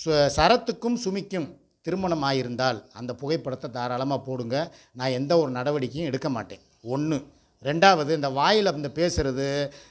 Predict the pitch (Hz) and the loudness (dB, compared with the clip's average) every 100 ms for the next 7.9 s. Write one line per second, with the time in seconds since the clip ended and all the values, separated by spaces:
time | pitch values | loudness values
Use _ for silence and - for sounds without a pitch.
0 | _ 165 156 151 190 214 202 165 151 139 | _ 2 4 2 0 4 6 6 4 2
1 | 165 214 214 190 190 160 139 117 147 180 | -2 -2 0 0 0 0 -2 -8 0 2
2 | 180 156 139 127 127 139 117 - - - | 4 2 2 0 2 2 2 -4 -16 -4
3 | 143 160 190 175 135 180 208 180 151 147 | 0 2 2 0 0 -2 0 0 -2 -4
4 | 147 151 139 151 202 175 170 156 151 147 | -4 -2 0 2 2 2 2 4 4 4
5 | 156 180 196 165 139 127 123 123 127 131 | 2 2 -2 -2 -2 -2 -2 -2 -2 0
6 | 131 131 - - 143 160 190 185 170 180 | 0 -2 -12 -6 0 4 6 4 2 0
7 | 156 143 139 190 202 156 139 131 135 | 0 0 2 2 2 2 2 2 0